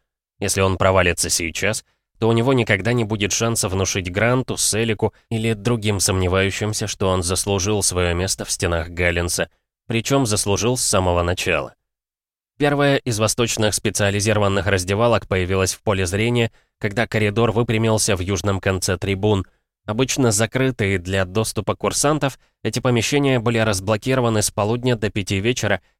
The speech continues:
каждый день внутри институтских соревнований. Большинство учеников, как это ни забавно,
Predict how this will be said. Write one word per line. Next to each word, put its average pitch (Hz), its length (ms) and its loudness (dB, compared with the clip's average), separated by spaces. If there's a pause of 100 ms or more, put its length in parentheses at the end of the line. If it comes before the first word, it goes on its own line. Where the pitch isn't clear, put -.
каждый 110 320 -4
день 123 260 0
внутри 98 360 0
институтских 98 680 -2
соревнований. 95 800 0 (460)
Большинство 135 560 0
учеников, 139 540 0
как 120 160 0
это 107 140 0
ни 101 100 2
забавно, 120 560 2